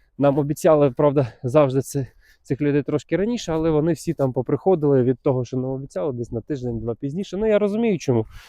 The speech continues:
Мабуть, через те, що люди хотіли працювати, але не могли забезпечити швидкість переходу на об'єкти, тому...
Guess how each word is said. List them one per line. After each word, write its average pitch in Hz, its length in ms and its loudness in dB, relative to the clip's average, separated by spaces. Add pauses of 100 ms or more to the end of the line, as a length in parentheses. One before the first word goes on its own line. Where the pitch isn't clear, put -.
(140)
Мабуть, 151 260 2
через 147 240 0
те, 160 160 0
що 139 180 -2 (500)
люди 143 240 -2
хотіли 156 460 0 (140)
працювати, 175 600 -2
але 143 440 0
не 143 120 0
могли 143 340 2
забезпечити 131 720 0 (460)
швидкість - 500 -4
переходу 160 420 -2
на 123 140 -2
об'єкти, 110 460 -2
тому... 147 360 0